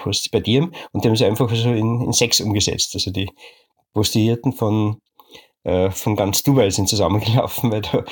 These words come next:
ein Haufen Leute war, die, die also ihr Geld loswerden wollten, und das war die Therapie.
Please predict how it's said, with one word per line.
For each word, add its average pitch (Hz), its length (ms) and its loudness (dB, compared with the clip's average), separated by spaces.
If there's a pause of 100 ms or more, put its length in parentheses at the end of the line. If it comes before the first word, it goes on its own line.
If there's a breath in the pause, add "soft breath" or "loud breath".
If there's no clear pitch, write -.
(180 loud breath)
ein 101 80 -2
Haufen 98 320 0
Leute 92 240 -2
war, 107 160 0
die, 110 380 -4 (480 loud breath)
die 110 120 2
also 107 200 2
ihr 107 80 2
Geld 113 240 2
loswerden 113 400 2
wollten, 120 320 0
und 120 140 -2
das 107 140 -2
war 110 140 -2
die 113 180 -4
Therapie. 107 540 0